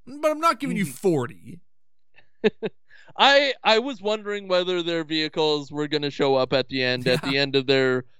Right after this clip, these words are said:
Speaker 2: uh, trip. And they are, because those aren't the hillbillies that they get into trouble with.
Speaker 1: No, certainly not. I, uh,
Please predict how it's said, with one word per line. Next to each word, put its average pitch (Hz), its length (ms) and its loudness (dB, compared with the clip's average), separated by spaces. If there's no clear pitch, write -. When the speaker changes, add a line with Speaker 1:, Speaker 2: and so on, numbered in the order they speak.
Speaker 2:
uh, 143 200 4
trip. 120 440 -6
And 233 180 2
they 262 140 4
are, 151 260 4
because 151 340 -4
those 165 260 0
aren't 156 220 -2
the 143 120 0
hillbillies 135 640 -6
that 135 160 -8
they 127 120 -8
get 127 180 -10
into 120 260 -12
trouble - 360 -14
with. - 160 -16
Speaker 1:
No, 151 320 -2
certainly 139 460 -6
not. 98 420 -14
I, 190 260 -2
uh, 185 360 -2